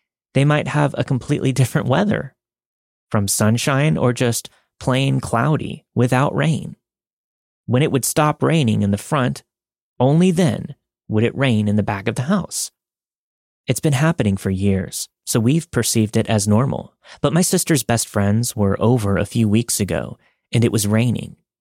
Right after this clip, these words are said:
and they noticed the event and said that it was weird. This made me question why it happens so often here. It's rare that it's <laughs> raining on both sides of our house. Here's glitch number three. I moved to my college city in late twenty seventeen,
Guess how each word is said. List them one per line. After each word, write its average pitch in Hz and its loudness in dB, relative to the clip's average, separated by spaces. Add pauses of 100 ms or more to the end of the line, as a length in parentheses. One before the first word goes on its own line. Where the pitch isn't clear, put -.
(160)
and 117 2
they 147 4
noticed 156 0
the 123 4
event 110 0
and 107 0
said 107 -2
that 110 2
it 110 0
was 110 0
weird. 98 0 (1080)
This 143 0
made 160 2
me 110 2
question 104 -2
why 104 -2
it 151 -2
happens 101 -4
so - 0
often 104 -2
here. 160 -4 (600)
It's 120 -2
rare 113 0
that 101 0
it's 95 -4
<laughs> - -
raining 107 0
on 95 -2
both 104 0
sides 95 0
of 101 -2
our 117 2
house. - -2 (1120)
Here's 135 0
glitch - -4
number 117 2
three. 104 -2 (680)
I 160 2
moved 127 2
to 117 0
my 113 4
college 117 0
city 98 0
in 104 2
late 104 0
twenty 110 -2
seventeen, 110 -4